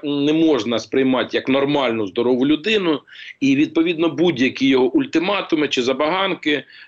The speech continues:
це абсолютно неприйнятна річ для жодного з суб'єктів міжнародного права, яких вони стосуються. Це,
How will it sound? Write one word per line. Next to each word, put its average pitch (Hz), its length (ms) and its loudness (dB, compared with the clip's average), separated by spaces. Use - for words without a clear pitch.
це 147 340 0
абсолютно 143 800 0
неприйнятна 139 760 0
річ - 400 -4
для 135 440 0
жодного 123 420 0
з - 80 -12
суб'єктів 151 540 -2
міжнародного 127 380 0
права, 131 240 2
яких 131 220 -2
вони 127 160 -2
стосуються. 127 760 0
Це, 185 340 -2